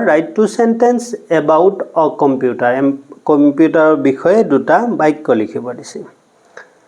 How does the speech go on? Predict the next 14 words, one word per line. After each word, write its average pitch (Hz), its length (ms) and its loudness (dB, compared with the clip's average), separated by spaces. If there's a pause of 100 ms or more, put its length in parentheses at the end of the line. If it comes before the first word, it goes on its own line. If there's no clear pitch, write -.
(300)
আমি 151 160 2
ইয়াত 160 240 2
লিখি 147 300 2
ৰাখিছোঁ। 208 480 2 (1800)
এক 147 200 2
নম্বৰ 180 340 2
চেণ্টেন্স 190 560 2
হ'ব, 160 140 0 (300)
এ 165 120 4 (280)
কম্পিউটাৰ 156 840 2 (280)
বা 127 120 0 (180)
অ 175 120 2 (200)
কম্পিউটাৰ 226 720 2 (200)
হেল্পছ 165 340 0